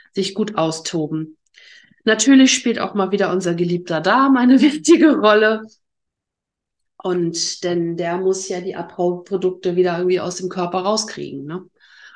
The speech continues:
Und tatsächlich gibt es ganz bestimmte Wechselwirkungen zwischen Darm und Hormonsystem.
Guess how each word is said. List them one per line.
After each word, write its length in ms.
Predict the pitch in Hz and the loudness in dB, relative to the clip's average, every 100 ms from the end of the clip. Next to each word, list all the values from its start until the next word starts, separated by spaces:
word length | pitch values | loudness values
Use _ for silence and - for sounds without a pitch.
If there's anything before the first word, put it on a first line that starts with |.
| _ _ _ | _ _ _
Und 160 | 226 214 | -6 0
tatsächlich 800 | 214 208 254 220 - 214 214 - | 0 0 -2 -4 -4 -6 -6 -8
gibt 220 | 208 - | -10 -10
es 200 | - - | -14 -6
ganz 280 | 190 190 - | -6 -4 -6
bestimmte 480 | 190 - 196 180 170 | -8 -6 -6 -4 -6
Wechselwirkungen 840 | 170 - 156 151 151 151 156 151 | -6 -4 -4 -4 -8 -8 -8 -8
zwischen 380 | - 156 - 151 | -10 -8 -6 -4
Darm 280 | 147 151 143 | -4 -4 -6
und 100 | 151 | -10
Hormonsystem. 920 | 143 147 143 151 - - 139 135 147 | -10 -8 -8 -8 -10 -10 -10 -12 -14